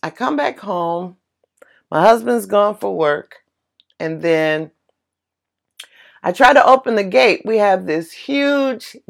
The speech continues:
gate. And it slides. It's on four rollers.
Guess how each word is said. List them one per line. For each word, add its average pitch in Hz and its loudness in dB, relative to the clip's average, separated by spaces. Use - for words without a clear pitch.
gate. 143 0
And 240 2
it - -4
slides. - 2
It's 160 -10
on 151 0
four 247 2
rollers. 151 0